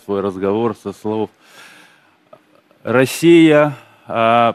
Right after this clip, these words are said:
проявила агрессию и напала на Украину". Говорю: "Да что вы такое говорите? Украина, Россия пытается остановить войну, которая десять лет тому назад началась.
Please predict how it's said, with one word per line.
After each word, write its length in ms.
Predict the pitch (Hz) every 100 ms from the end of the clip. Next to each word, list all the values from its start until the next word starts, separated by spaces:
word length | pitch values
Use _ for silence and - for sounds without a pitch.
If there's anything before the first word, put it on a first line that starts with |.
| _
проявила 540 | 131 135 139 143 131 127
агрессию 640 | 113 120 139 139 - 123
и 20 |
напала 480 | 113 113 120 120 117
на 160 | 110 107
Украину". 640 | 101 107 104 98 87 73 _ _
Говорю: 220 | 101 113 117
"Да 160 | 120
что 300 | - - 175
вы 140 | 151 143
такое 420 | 131 - 135 117
говорите? 580 | 113 113 113 107 95 _ _ _ _ _ -
Украина, 640 | 135 160 165 190 170 156 _ _ -
Россия 580 | 147 151 196 196 160 - _ -
пытается 640 | 156 - 185 190 - 165
остановить 580 | 151 - 156 160 185 139
войну, 420 | 143 147 190 190
которая 480 | 147 - 170 165 143
десять 540 | 113 165 190 160 139
лет 300 | 165 180 -
тому 260 | 139 143 156
назад 480 | 147 120 156 - 143
началась. 800 | 139 - 131 131 117 95 -